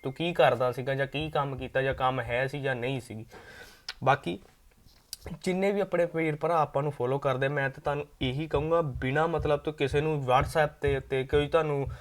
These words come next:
Telegram 'ਤੇ ਜਾਂ ਤੁਹਾਨੂੰ ਕਿਤੇ ਵੀ ਕੋਈ ਮੈਸੇਜ ਕਰਦਾ ਜਾਂ ਕੋਈ ਕਰਦਾ ਕਿ "ਮੈਂ ਤੇਰੇ ਫਾਈਲ, ਤੂੰ ਮੈਨੂੰ ਪੰਜ ਹਜ਼ਾਰ ਯੂਰੋ ਦੇ ਜਾਂ ਮੈਨੂੰ ਤਿੰਨ ਹਜ਼ਾਰ ਯੂਰੋ ਦੇ, ਮੈਂ ਤੇਰੇ ਫਾਈਲ ਲੌਕ ਕਰਵਾ ਦਿੰਦਾ ਆ।"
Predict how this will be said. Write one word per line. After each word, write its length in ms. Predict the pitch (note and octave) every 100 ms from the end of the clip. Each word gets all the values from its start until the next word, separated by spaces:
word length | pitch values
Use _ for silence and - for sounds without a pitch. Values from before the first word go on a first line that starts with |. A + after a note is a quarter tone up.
| - - - - - - -
Telegram 680 | - E3 E3 D#3 D3+ D3
'ਤੇ 100 | D3
ਜਾਂ 200 | D3+ D#3
ਤੁਹਾਨੂੰ 260 | D#3 E3+ D3+
ਕਿਤੇ 280 | G3+ G3 A#3+
ਵੀ 140 | G#3
ਕੋਈ 140 | G3+
ਮੈਸੇਜ 400 | F#3 E3+ D#3 E3
ਕਰਦਾ 440 | F3 D3 C3 C#3 C#3+
ਜਾਂ 140 | D3
ਕੋਈ 140 | D#3 D#3
ਕਰਦਾ 280 | D3 C#3+
ਕਿ 100 | D3
"ਮੈਂ 220 | D#3 C#3+ C#3
ਤੇਰੇ 200 | C#3+ C#3+
ਫਾਈਲ, 340 | C#3+ C3 C3
ਤੂੰ 160 | C#3+ C#3+
ਮੈਨੂੰ 180 | C#3
ਪੰਜ 280 | C#3 C3+ B2+
ਹਜ਼ਾਰ 240 | C#3 D#3 C#3+
ਯੂਰੋ 260 | B2+ B2+
ਦੇ 160 | B2+ C3
ਜਾਂ 160 | C#3
ਮੈਨੂੰ 200 | C#3+ C#3+
ਤਿੰਨ 260 | C#3+ C#3 B2+
ਹਜ਼ਾਰ 300 | C#3 E3+ D3+
ਯੂਰੋ 300 | B2+ B2 B2
ਦੇ, 160 | B2 C3+
ਮੈਂ 120 | D3
ਤੇਰੇ 180 | C#3+ C3+
ਫਾਈਲ 360 | C3 A#2 A#2+
ਲੌਕ 200 | B2+ B2
ਕਰਵਾ 280 | B2+ A#2+ A2+
ਦਿੰਦਾ 260 | A2+ A#2+
ਆ।" 140 | C#3